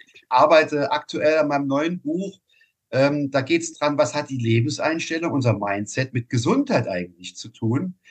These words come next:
Und je mehr ich jetzt geschrieben habe, umso spannender, Andreas, ist die ganze Thematik. Das ist unfassbar, ähm,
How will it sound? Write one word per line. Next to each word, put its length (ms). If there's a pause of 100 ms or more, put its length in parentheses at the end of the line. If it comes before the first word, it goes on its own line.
(280)
Und 220
je 160
mehr 360
ich 120
jetzt 180
geschrieben 500
habe, 160
umso 220
spannender, 880
Andreas, 640 (320)
ist 240
die 100
ganze 340
Thematik. 640
Das 180
ist 240
unfassbar, 880 (480)
ähm, 480